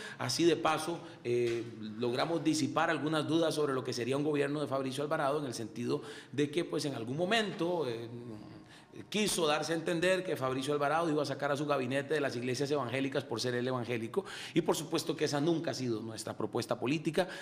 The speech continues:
siempre ha sido conformar un gobierno de unidad nacional, y un gobierno de unidad nacional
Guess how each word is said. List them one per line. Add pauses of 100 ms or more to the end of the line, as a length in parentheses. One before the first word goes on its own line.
siempre
ha
sido
conformar
un
gobierno
de
unidad
nacional,
y
un
gobierno
de
unidad
nacional